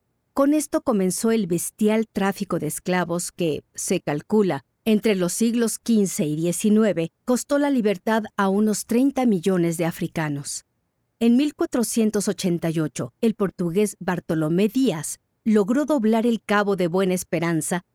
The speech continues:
en el extremo sur de África, con lo cual quedó abierto el camino al oriente por el mar. El mismo año en que los reyes católicos unificaron España y lograron expulsar de su territorio a los musulmanes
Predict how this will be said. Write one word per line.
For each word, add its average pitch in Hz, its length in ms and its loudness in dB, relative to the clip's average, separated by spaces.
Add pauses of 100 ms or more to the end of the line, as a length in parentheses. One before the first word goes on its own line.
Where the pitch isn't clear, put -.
en 240 160 4
el 226 100 2
extremo 277 480 0
sur 269 220 -2
de 262 140 2
África, 190 520 -2 (240)
con 254 160 2
lo 247 120 2
cual 311 260 0
quedó 240 240 2
abierto 226 420 0
el 226 140 0
camino 220 420 2
al 226 120 2
oriente 226 540 0
por 190 200 2
el 156 120 0
mar. 156 280 -2 (500)
El 233 180 4
mismo 294 360 2
año 233 260 2
en 190 120 0
que 185 120 -2
los 165 300 -4
reyes 214 340 0
católicos 175 640 -2
unificaron 196 640 0
España 175 600 -2 (180)
y 240 120 2
lograron 202 500 2
expulsar 190 600 -2
de 196 100 0
su 185 160 -2
territorio 180 640 0
a 165 40 0
los 160 220 -2
musulmanes 175 800 0